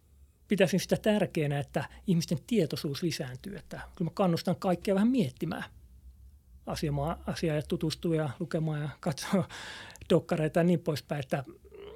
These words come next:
mi-, millä tavalla ymmärtää yksinkertaisesti, miten tää alustatalous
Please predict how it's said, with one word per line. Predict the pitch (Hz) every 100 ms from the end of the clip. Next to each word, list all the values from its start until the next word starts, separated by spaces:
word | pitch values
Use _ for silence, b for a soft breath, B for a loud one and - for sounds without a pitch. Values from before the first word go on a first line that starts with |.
| - - _ -
mi-, | 226 262
millä | 196 175
tavalla | 175 165 170 190
ymmärtää | 208 185 165 170
yksinkertaisesti, | 170 - 165 165 151 -
miten | 175 180 165 139 -
tää | 175
alustatalous | 170 170 156 180 - 151 147 139